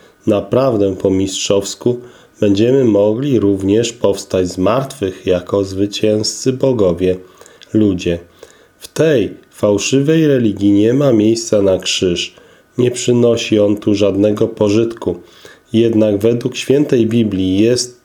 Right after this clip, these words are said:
jeśli, jeśli nie umrzemy dla naszego egoistycznego ziemskiego życia poprzez zidentyfikowanie się z śmiercią Pana Jezusa Chrystusa, nigdy nie poznamy życia wiecznego. W Ewangelii prawdziwej wiary możemy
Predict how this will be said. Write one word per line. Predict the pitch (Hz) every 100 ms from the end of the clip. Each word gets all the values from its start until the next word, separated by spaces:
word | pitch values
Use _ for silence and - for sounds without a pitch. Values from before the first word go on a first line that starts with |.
| -
jeśli, | - - 107 107
jeśli | 123 135 - 92 90
nie | 107 127
umrzemy | 127 123 110 135 113 92
dla | 92 92
naszego | 95 95 131 135 117 98
egoistycznego | 92 98 98 - - - 127 123 107
ziemskiego | 92 98 - 127 127 143
życia | 123 107 - 104
poprzez | - 104 - 101
zidentyfikowanie | 98 117 131 131 131 120 113 104 101 117 110 101
się | - 92 95
z |
śmiercią | - - 117 131 135 101 98
Pana | 113 123 113
Jezusa | 101 98 123 - 143
Chrystusa, | 147 139 - 104 - 101 - - - - - -
nigdy | 135 117 101
nie | 92 90
poznamy | 95 90 95 95 92
życia | 92 92 95 90
wiecznego. | 92 92 - 98 98 98 - - - - -
W |
Ewangelii | 123 117 127 131 131 123
prawdziwej | 123 117 110 120 113 101
wiary | 95 110 107 110 101
możemy | 98 95 101 98 95